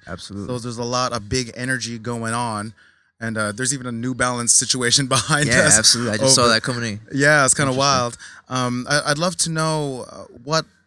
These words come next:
Speaker 2: you're seeing in D C. Also, uh, your family coming from Mexico City. What is that energy like when you're a little kid, especially in the early nineties and early two thousands? Wha-, what's, what's that vibe like for you?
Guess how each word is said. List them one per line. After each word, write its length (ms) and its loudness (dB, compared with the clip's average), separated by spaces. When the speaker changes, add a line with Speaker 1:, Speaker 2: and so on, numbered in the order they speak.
Speaker 2:
you're 280 -2
seeing 680 0
in 220 -6
D 220 -4
C. 420 -2
Also, 460 0
uh, 260 -4
your 500 -2
family 460 -6
coming 260 -8
from 200 -8
Mexico 420 -4
City. 320 -8
What 240 -2
is 80 0
that 300 2
energy 360 -4
like 320 -2
when 140 -8
you're 480 -2
a 80 -4
little 320 -4
kid, 540 -2
especially 520 -4
in 140 -8
the 100 -4
early 240 -6
nineties 640 -4
and 160 -12
early 240 -8
two 160 -10
thousands? 440 -6
Wha-, 140 -12
what's, 340 -2
what's 200 0
that 140 0
vibe 300 0
like 200 -8
for 140 -14
you? 280 -8